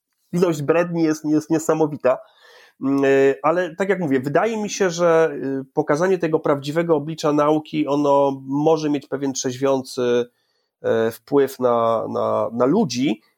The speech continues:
ale według mnie jest dobrze, bo tutaj nas tylko i wyłącznie może prawda wyzwolić. Natomiast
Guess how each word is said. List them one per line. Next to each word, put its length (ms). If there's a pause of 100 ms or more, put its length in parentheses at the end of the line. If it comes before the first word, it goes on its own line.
(320)
ale 160
według 280
mnie 80
jest 140
dobrze, 340
bo 280 (520)
tutaj 220
nas 200
tylko 240
i 40
wyłącznie 260
może 180
prawda 380
wyzwolić. 500
Natomiast 440